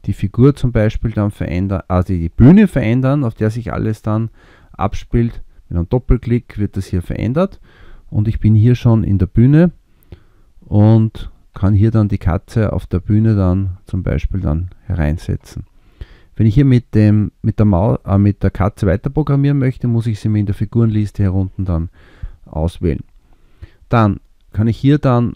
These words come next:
äh, den Namen des Programms mir einstellen. Das ist vor allem dann praktisch, wenn ich das abspeichern möchte. Wenn ich hier zum Beispiel eingebe, erstes Programm,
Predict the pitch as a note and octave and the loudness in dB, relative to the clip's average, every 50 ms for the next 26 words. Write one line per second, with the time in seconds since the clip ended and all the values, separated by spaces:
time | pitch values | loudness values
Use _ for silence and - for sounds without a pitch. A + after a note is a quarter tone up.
0 | _ _ - G#2 G2+ G2+ G2 G2 F#2+ F#2+ F2+ - - - - G#2 G2 F2+ F2 F2 | _ _ -6 -2 0 0 2 2 0 0 -2 -6 -8 -8 -4 -4 -2 -2 -2 -4
1 | - - _ _ _ - - F#2+ F#2 E2+ G2 B2+ E3+ F3+ E3+ E3+ - - - - | -6 -8 _ _ _ -10 -6 -4 -2 -2 0 -2 -2 -2 -4 -6 -8 -8 -10 -10
2 | - - C#3+ C#3 F3 G3 - - - D#3 D#3 - - C#3 D#3+ - - - F#3 A3 | -8 -6 -4 -4 -4 -6 -8 -8 -6 -6 -6 -6 -6 -6 -8 -6 -6 -4 -2 -2
3 | A#3 F#3 - - - - - - - - - G#2 - - G#2 G2+ G#2+ G#2 G2 G#2 | -2 -2 -6 -10 -20 -20 -20 -20 -20 -14 -10 -10 -8 -6 -4 -4 -2 -2 -2 -2
4 | C3 C3+ G2+ G2 G#2 - - A2 - - G#2+ G#2 F#2+ - G2+ G#2 - - - - | -2 -2 -2 -4 -4 -6 -6 -8 -6 -4 -4 -4 -4 -6 -10 -12 -8 -6 -4 -4
5 | - - D3 C#3+ C#3 - - C#3 C3+ C3 C3 B2+ - - - A#2+ B2 B2 - _ | -4 -4 -4 -4 -4 -4 -4 -4 -2 -2 -4 -6 -6 -6 -6 -6 -6 -6 -8 _
6 | _ _ _ _ _ _ _ _ - - G#2 G#2+ - A#2 G#2 - - F#2+ F2+ F#2+ | _ _ _ _ _ _ _ _ -12 -10 -8 -6 -6 -8 -8 -6 -6 -6 -6 -6
7 | - - - F2+ - - F2 F2+ F2+ - F#2+ F#2 F#2 F#2 - - - D#2+ E2 D#2+ | -6 -6 -8 -10 -8 -6 -6 -6 -6 -4 -6 -6 -6 -6 -8 -8 -8 -6 -6 -8
8 | - - - F2 E2+ E2+ - - _ _ - _ - - - - - - _ _ | -8 -10 -10 -8 -8 -10 -12 -18 _ _ -20 _ -20 -20 -20 -20 -20 -20 _ _
9 | _ - - F2 E2+ - - - A#2 C3+ D#3+ E3 | _ -16 -12 -12 -12 -10 -8 -6 -4 -4 -4 -4